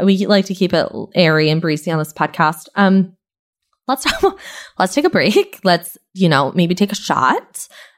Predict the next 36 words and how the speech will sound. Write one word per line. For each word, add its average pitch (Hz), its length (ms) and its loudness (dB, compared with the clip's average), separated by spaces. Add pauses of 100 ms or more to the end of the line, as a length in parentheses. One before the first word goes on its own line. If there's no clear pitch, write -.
(200)
maybe 180 220 2
smoke 202 260 0
a 277 40 0
cigarette 156 600 2
after 180 240 0
that. 160 340 2
So 170 180 -2
sorry. 143 720 -2
I 185 60 4
mean, 175 180 6 (160)
I 147 180 0
probably 392 280 2
pissed - 220 -6
a 151 40 -2
lot 139 80 2
of 117 60 -4
people - 200 -4
off. 190 140 0
I 147 60 0
don't 208 160 4
even 151 160 2
know. 185 400 0
I, 180 220 2
you 190 140 4
know, 170 180 4
I'm 202 100 6
just 294 160 -4
trying 415 220 2
to, 427 60 4
like, 302 240 2 (380)
here's 359 220 2
the - 80 -4
thing 403 120 2
about 233 180 2
this 196 140 -2
podcast. 165 540 -2